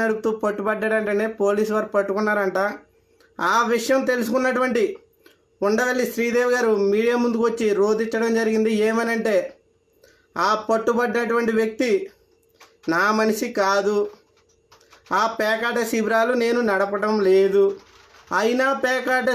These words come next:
శిబిరాలు నడపాల్సినంత అవసరం నాకు లేదు. నేను ఒకే ఒక్క ఆపరేషన్ చేస్తే, అంటే నేను డాక్టర్, నేను కదండి, ఉండవల్లి శ్రీదేవి గారు డాక్టర్ అంటండి. నేను డాక్టర్ని, నేను ఒక్క సర్జరీ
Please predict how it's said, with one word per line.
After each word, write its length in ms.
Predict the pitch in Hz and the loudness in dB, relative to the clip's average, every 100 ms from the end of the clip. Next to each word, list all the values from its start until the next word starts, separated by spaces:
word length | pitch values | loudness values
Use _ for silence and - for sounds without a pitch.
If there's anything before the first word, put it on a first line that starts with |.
| 240 | 0
శిబిరాలు 420 | 240 247 247 247 247 | 0 0 0 0 0
నడపాల్సినంత 840 | 240 220 240 240 240 240 240 233 233 | 0 0 0 0 0 0 0 0 2
అవసరం 320 | 233 233 247 247 233 | 2 0 -2 2 2
నాకు 240 | 233 240 233 202 | 0 0 2 4
లేదు. 480 | 202 208 208 220 220 - - - - - - - 180 | 4 4 2 0 -2 -6 -20 -20 -20 -20 -16 -2 2
నేను 320 | 233 269 269 240 233 | 4 4 4 2 -2
ఒకే 360 | 226 - 269 277 269 262 269 | -2 2 6 8 6 6 2
ఒక్క 220 | 262 269 254 208 - 196 | 2 0 0 0 -2 2
ఆపరేషన్ 500 | 226 - 247 233 247 233 | 2 2 -2 0 -2 -2
చేస్తే, 400 | 226 226 226 247 202 180 - - 170 | 0 0 0 0 0 -2 -8 -6 -4
అంటే 200 | 185 226 220 | 0 2 2
నేను 180 | 226 226 208 | 2 2 0
డాక్టర్, 320 | 214 208 214 | 0 0 0
నేను 140 | 220 226 | 0 0
కదండి, 280 | 240 240 247 190 - 156 | 0 0 0 -2 -4 -4
ఉండవల్లి 380 | 170 196 220 202 | 0 0 0 -2
శ్రీదేవి 400 | 202 190 196 214 214 | 0 0 2 0 0
గారు 160 | 220 254 185 | 0 0 0
డాక్టర్ 360 | 175 185 202 196 | -2 -2 -2 -2
అంటండి. 340 | 185 180 208 - - - - - | 0 0 -2 -6 -14 -20 -12 -2
నేను 240 | 196 240 254 202 | 0 2 0 0
డాక్టర్ని, 580 | 208 220 220 247 247 269 269 - - - 202 | 0 -2 -2 -2 0 0 0 -6 -20 -6 0
నేను 260 | 226 269 269 226 | 2 4 4 2
ఒక్క 220 | 226 269 247 - | -2 -2 -2 -2
సర్జరీ 440 | 190 190 262 | -4 0 2